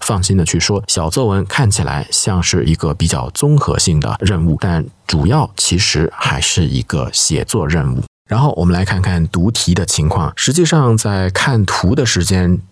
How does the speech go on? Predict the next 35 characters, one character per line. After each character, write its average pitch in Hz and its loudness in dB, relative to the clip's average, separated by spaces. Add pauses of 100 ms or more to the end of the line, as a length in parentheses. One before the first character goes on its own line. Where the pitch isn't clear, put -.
(160)
整 82 2
体 - -2
是 - 0
比 82 0
起 69 -2
看 87 -2
文 71 -2
字 131 0
部 104 -2
分 78 -2
要 80 -2
更 85 0
长 76 0
的， - -2
但 120 0
是 104 0
每 80 2
次 - -2
都 104 0
会 95 -2
比 160 0
较 120 -2
迅 95 0
速， 76 -2 (120)
也 76 -2
就 82 0
是 85 0
大 80 -2
家 82 -2
其 - -2
实 87 2
每 76 2
次 - -2
在 76 -2
看、 85 -2